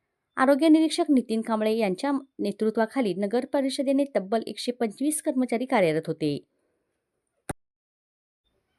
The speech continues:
गडिंग्लज येथे गणेश उत्सवानिमित्त नगरपालिकेने गणपती विसर्जनासाठी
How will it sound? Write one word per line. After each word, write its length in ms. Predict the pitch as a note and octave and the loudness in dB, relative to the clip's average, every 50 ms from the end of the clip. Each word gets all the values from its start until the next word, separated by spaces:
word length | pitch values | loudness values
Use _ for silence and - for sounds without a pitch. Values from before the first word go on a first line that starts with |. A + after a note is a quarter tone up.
| _ _ _ _ _ _ _ _ _ - - C4 | _ _ _ _ _ _ _ _ _ 4 10 10
गडिंग्लज 420 | D4 D4 D#4+ D#4+ D#4+ E4+ E4+ - - | 12 12 12 12 12 10 8 8 6
येथे 200 | D4+ D4+ D#4 D#4+ | 4 4 6 6
गणेश 360 | C#4 C#4+ C4+ C4 C#4+ C#4+ - - | 6 8 6 6 6 4 2 0
उत्सवानिमित्त 720 | A#3+ - - - A#3+ B3 C4+ C4 B3 A#3 B3+ C4+ C4+ A#3+ | 0 2 2 4 4 4 4 4 4 4 2 2 2 2
नगरपालिकेने 760 | G#3 G#3 G#3+ G#3+ B3 B3+ B3+ - C#4+ C4+ C4 D4 C#4+ C#4+ D4 | 2 2 2 2 0 0 0 0 -2 -2 0 2 2 2 2
गणपती 500 | C4+ - G#3+ G#3 F#3 - - C4 C4 D4+ | 2 2 2 0 0 0 0 0 2 2
विसर्जनासाठी 920 | C#4 C#4 C#4 - C4+ A#3+ B3+ B3 B3 C4 - B3+ B3 - - C4 C4 - | 0 0 0 2 0 2 2 2 0 0 -2 -4 -6 -4 -2 -2 -2 -4